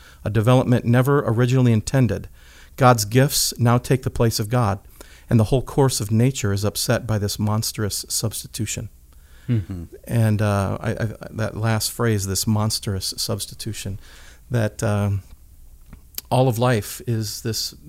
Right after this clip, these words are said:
Speaker 1: battle. And for believers in Jesus, it is, it's a constant battle of who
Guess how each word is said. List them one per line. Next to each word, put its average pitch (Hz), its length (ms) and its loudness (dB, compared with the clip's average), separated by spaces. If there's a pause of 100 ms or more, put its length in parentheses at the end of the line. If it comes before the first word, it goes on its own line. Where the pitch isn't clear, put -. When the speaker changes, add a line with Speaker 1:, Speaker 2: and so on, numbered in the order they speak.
(160)
Speaker 1:
battle. 117 400 -2
And 104 140 -4
for 120 160 -4
believers 117 520 0
in 110 120 0
Jesus, 113 420 0 (400)
it 123 140 2
is, 113 160 -2
it's - 200 -6
a - 60 -2
constant 123 480 -2
battle 107 320 0
of 98 140 -6
who 143 420 -2